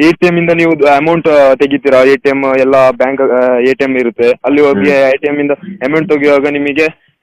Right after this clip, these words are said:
Speaker 1: ಆ, ಫೀಸ್ ಬರುತ್ತೆ, ಎಂತ, ಏ, ಟ್ರಾನ್ಸಾಕ್ಷನ್ ಫೀಸ್ ಬರುತ್ತಲ್ಲ ಸರ್?
Speaker 2: ಹ್ಮ್.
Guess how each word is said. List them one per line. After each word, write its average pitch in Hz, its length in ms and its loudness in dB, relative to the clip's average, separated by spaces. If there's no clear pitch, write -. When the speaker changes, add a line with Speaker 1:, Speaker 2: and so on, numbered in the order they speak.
Speaker 1:
ಆ, 120 320 4
ಫೀಸ್ 185 240 -2
ಬರುತ್ತೆ, 135 540 2
ಎಂತ, 135 280 0
ಏ, 135 540 2
ಟ್ರಾನ್ಸಾಕ್ಷನ್ 170 680 -2
ಫೀಸ್ 135 160 -2
ಬರುತ್ತಲ್ಲ 117 320 -2
ಸರ್? 143 200 -2
Speaker 2:
ಹ್ಮ್. 104 280 0